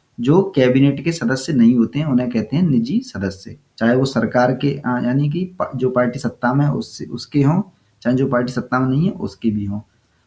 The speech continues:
तो ये कोई भी पेश कर सकता है इसे संविधान संशोधन विधेयक को संसद के किसी भी सदन में पेश किया जा सकता है। एक ये फैक्ट भी सही है क्योंकि इसे चाहे तो लोकसभा में चाहे राज्यसभा में आप पेश कर सकते हैं। तो दूसरा statement क्या है आपका? दूसरा statement है यदि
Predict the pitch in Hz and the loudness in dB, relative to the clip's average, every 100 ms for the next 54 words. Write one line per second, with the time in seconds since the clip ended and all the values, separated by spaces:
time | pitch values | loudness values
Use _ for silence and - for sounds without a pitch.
0 | _ 120 127 139 143 156 170 165 147 - | _ 0 2 2 4 4 4 2 0 0
1 | 110 - 110 - 113 117 113 117 - 113 | -4 -4 -6 -2 -2 0 -4 -8 2 4
2 | 107 110 110 101 113 113 120 104 107 - | 4 4 2 -2 0 0 2 2 0 0
3 | 165 - 120 120 117 190 - 139 135 139 | -6 0 0 0 -2 -4 -2 0 2 2
4 | 139 113 117 120 117 113 117 113 104 110 | 2 2 4 4 2 -4 -2 -2 -4 -6
5 | 123 135 123 113 117 113 101 - 120 120 | -4 -2 0 0 0 -4 -10 -4 -2 -2
6 | - 117 117 139 - _ _ _ _ _ | -6 -2 -2 -2 -6 _ _ _ _ _
7 | - 117 127 120 123 123 123 120 120 117 | -4 -2 -2 -4 -4 0 0 2 0 0
8 | - 120 165 131 110 110 101 104 107 110 | 0 0 0 -2 -2 -2 -2 -2 2 2
9 | 120 - 104 - 90 - _ 95 90 92 | 0 -8 -8 -12 -16 -20 _ -14 -12 -14
10 | - _ _ _ _ _ - 110 110 104 | -16 _ _ _ _ _ -4 0 0 0
11 | 104 120 123 135 131 - 135 127 127 127 | 0 -2 0 0 0 -2 -2 0 0 0
12 | 131 127 135 135 - 165 - 120 113 117 | -2 0 -2 -2 -4 -4 -2 -2 -2 -4
13 | 117 - 127 123 127 123 147 123 117 156 | -4 -4 -4 -2 -2 0 2 2 4 2
14 | 151 | 0